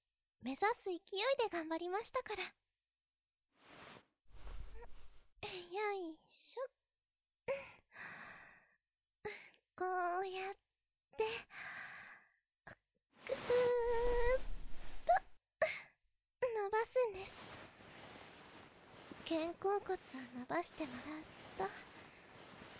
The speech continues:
すごく気持ちがいいですよね。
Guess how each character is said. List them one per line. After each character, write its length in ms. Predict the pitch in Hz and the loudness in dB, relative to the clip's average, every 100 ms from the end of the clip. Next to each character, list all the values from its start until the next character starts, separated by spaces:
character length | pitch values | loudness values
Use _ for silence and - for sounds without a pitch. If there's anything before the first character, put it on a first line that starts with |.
| - - - - - | -14 -16 -20 -20 -6
す 200 | - - 415 | -4 2 4
ご 0 | |
く 500 | 466 - 539 427 359 | 4 6 6 6 0
気 120 | - 349 | -2 0
持 160 | 370 | 0
ち 160 | - 403 | 2 4
が 140 | 427 | 6
い 140 | 427 453 | 6 6
い 20 | |
で 120 | 453 | 4
す 180 | - 339 | 2 -2
よ 60 | 311 | -4
ね。 340 | 339 427 453 | -2 -4 -4